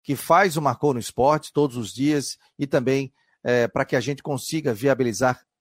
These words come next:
conteúdos exclusivos pra vocês. Aí você vai ter um selo de um mês,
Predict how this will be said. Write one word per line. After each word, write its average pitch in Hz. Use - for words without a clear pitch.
conteúdos 151
exclusivos 139
pra 143
vocês. 117
Aí 107
você 127
vai 127
ter 127
um 107
selo 165
de 110
um 107
mês, 147